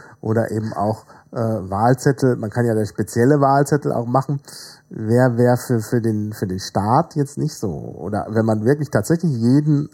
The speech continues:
äh, Wahlzettel auch stanzt, wie da offenbar in Afrika, das ist auch jetzt nicht so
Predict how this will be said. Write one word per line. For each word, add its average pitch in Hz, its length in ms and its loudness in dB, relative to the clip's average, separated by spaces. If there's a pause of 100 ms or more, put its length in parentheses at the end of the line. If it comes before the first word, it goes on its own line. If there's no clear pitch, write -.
äh, 117 180 2
Wahlzettel 120 460 2
auch 104 160 -4
stanzt, - 720 0 (460)
wie 120 100 -2
da 113 140 2
offenbar 110 380 0
in 92 60 -2
Afrika, 151 600 0 (600)
das 110 220 0
ist 131 280 -2
auch 165 280 2
jetzt 110 220 0
nicht 101 160 0
so - 240 -10